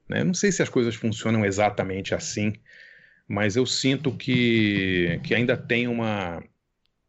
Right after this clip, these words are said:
uma, uma barreira muito grande pra projetos mais alternativos, mais diferentes, que no final das contas são o que,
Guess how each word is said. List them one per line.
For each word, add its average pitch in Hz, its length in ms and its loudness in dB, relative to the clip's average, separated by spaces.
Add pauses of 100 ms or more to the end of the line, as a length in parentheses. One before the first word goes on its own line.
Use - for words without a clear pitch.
(180)
uma, 92 760 -4 (300)
uma 107 160 0
barreira 117 560 0 (400)
muito 123 260 -4
grande 113 320 0
pra 107 140 -2
projetos 104 680 0
mais 113 360 0
alternativos, 104 920 -2
mais 107 340 2
diferentes, 98 640 -2
que - 100 -4
no 220 80 2
final 220 280 0
das 196 140 2
contas 160 400 0
são 147 300 2
o 139 40 -2
que, 110 840 2